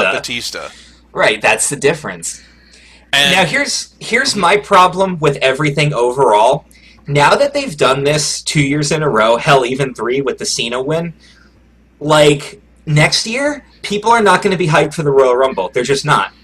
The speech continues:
Speaker 2: They're, the pay-per-view concept is going to falter because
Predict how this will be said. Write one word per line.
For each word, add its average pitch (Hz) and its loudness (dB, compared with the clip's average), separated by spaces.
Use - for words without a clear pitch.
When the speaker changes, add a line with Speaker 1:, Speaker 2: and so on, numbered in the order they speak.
Speaker 2:
They're, 147 2
the 147 0
pay-per-view 175 0
concept 160 0
is 131 -6
going 131 0
to 143 -6
falter 156 -2
because 123 -2